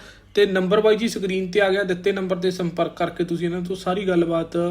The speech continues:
ਪੁੱਛ ਸਕਦੇ ਹੋ। ਸੌਦਾ ਕਰਨਾ ਤਾਂ ਵੀ ਇਹੀ ਨੰਬਰ 'ਤੇ ਤੁਸੀਂ ਕਾਲ ਕਰਕੇ ਸੌਦਾ ਕਰ ਸਕਦੇ ਹੋ। ਇਹ ਮਾਲਕਾਂ ਦਾ ਨੰਬਰ ਹੈ ਜੀ।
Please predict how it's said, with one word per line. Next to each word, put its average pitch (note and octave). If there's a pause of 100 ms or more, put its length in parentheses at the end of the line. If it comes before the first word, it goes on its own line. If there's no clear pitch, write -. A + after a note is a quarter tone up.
(260)
ਪੁੱਛ D#3+
ਸਕਦੇ E3
ਹੋ। F3+
ਸੌਦਾ D#3+
ਕਰਨਾ D#3
ਤਾਂ D#3
ਵੀ F3
ਇਹੀ F3+
ਨੰਬਰ D#3+
'ਤੇ D#3+
ਤੁਸੀਂ D#3
ਕਾਲ D#3+
ਕਰਕੇ D3+
ਸੌਦਾ D3+
ਕਰ D3+
ਸਕਦੇ E3
ਹੋ। G3 (360)
ਇਹ G3+
ਮਾਲਕਾਂ F3
ਦਾ F#3+
ਨੰਬਰ E3+
ਹੈ F3+
ਜੀ। F3+